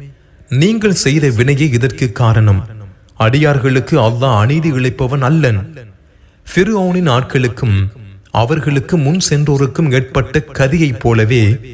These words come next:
இவர்களுக்கும் ஏற்படும். அவர்கள் அல்லாஹுவின் சான்றுகளை மறுத்தனர். அவர்களது பாவங்களின் காரணமாக அவர்களை அல்லாஹ் தண்டித்தான். அல்லாஹ் வலிமை மிக்கவன்,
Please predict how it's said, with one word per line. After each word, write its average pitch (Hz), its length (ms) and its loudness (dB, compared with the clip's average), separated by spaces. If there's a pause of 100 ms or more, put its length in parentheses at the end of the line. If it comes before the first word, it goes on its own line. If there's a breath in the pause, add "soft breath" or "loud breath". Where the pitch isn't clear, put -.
(280)
இவர்களுக்கும் 143 720 0
ஏற்படும். 104 480 0 (580)
அவர்கள் 117 380 -2
அல்லாஹுவின் 123 720 0
சான்றுகளை 127 520 0
மறுத்தனர். 101 580 2 (520)
அவர்களது 160 640 0
பாவங்களின் 147 540 0
காரணமாக 110 680 2 (640)
அவர்களை 127 580 0
அல்லாஹ் 120 480 0
தண்டித்தான். 113 640 0 (600)
அல்லாஹ் 131 460 0
வலிமை 147 360 2
மிக்கவன், 107 500 0